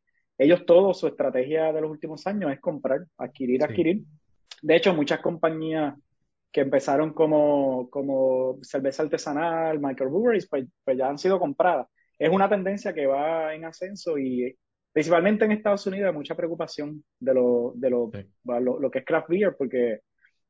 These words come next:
Speaker 1: eh, se, se está dando esa tendencia y cada vez uno ve compañías que uno dice, "Wow,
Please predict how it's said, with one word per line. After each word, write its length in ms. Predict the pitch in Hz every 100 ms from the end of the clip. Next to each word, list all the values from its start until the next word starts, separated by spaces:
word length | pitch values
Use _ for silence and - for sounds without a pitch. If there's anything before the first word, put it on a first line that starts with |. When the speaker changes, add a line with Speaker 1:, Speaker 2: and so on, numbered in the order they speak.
| _ _ -
Speaker 1:
eh, 240 | 123 123
se, 180 | 123 131
se 120 | -
está 180 | 139 127
dando 200 | 127 147
esa 140 | 165 170
tendencia 480 | 170 175 214 214 147
y 60 |
cada 160 | 139 135
vez 100 | 147
uno 140 | 165 165
ve 120 | 165
compañías 440 | 170 156 156 170
que 80 | 175
uno 80 | 147
dice, 160 | 151 127
"Wow, 220 | 131